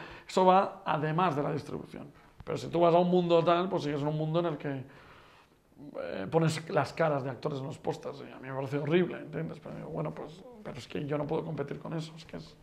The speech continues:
o sea, que bien, realmente lo lle-, aprendes a llevarlo bien porque sabes que no es tu, que hagan su trabajo. Puedo opinar, o sea, yo he visto el tráiler español y el tráiler americano,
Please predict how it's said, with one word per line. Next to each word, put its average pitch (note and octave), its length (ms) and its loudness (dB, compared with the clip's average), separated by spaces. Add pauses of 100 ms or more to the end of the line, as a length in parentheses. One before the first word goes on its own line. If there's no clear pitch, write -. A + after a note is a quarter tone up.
(420)
o - 20 -20
sea, F3 140 0
que F3+ 80 6
bien, F#3 260 8
realmente G#3+ 360 6
lo G3 80 6
lle-, E3+ 160 4 (240)
aprendes G3+ 400 8
a - 20 10
llevarlo F#3 280 10
bien F#3+ 180 4
porque D3+ 240 0
sabes D3+ 240 4
que D#3 100 -4
no C#3 160 2
es C#3 140 -4
tu, A#2+ 340 -4 (480)
que - 80 0
hagan F3+ 180 6
su C#3+ 120 2
trabajo. B2+ 420 -6 (220)
Puedo D#3+ 180 8
opinar, E3 480 4 (140)
o - 20 -16
sea, - 120 -8
yo - 40 -4
he D#3 40 -2
visto D3 260 4
el D#3 80 4
tráiler D#3 280 6
español D#3+ 520 0 (280)
y D#3 60 -6
el D#3 80 4
tráiler E3 220 8
americano, E3 640 4